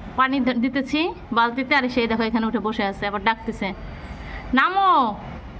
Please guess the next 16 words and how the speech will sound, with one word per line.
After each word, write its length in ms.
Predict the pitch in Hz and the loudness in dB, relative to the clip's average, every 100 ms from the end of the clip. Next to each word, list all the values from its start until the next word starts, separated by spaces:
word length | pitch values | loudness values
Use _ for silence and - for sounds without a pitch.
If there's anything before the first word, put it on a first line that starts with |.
| - - - - - - - | -14 -12 -12 -12 -12 -12 -6
দেখছো? 460 | 311 - 403 254 190 233 | -6 0 2 2 2 0
দেখো 260 | 254 233 - - | 2 0 -4 -4
কি 380 | 349 392 403 359 | -2 0 2 2
ধরনের 460 | 285 277 320 349 | 4 4 4 2
এরা, 140 | 330 320 | 2 2
মানে, 440 | 240 269 285 294 294 - - - - | 2 2 2 2 -2 -6 -8 -10 -2
আমাকে 280 | - 285 269 | 2 2 2
জ্বালিয়ে 360 | 233 254 294 294 | 2 2 2 2
দিচ্ছে। 420 | 247 240 226 190 - - | 2 2 -2 -2 -6 -4
এই, 380 | - 349 339 254 240 | 2 2 2 0 0
নামো। 300 | 269 349 359 359 - - - - - - - | 2 4 4 2 -8 -12 -14 -14 -12 -12 -6
চমচম, 680 | - 302 330 381 381 277 214 196 - - - - - - - - | 2 2 4 6 6 4 2 -8 -10 -10 -10 -10 -10 -10 -10 -2
উঠছো 200 | 370 440 | 2 4
কি 80 | 453 | 4
করে 180 | 453 427 | 6 6
এখানে? 400 | 392 330 226 | 4 4 2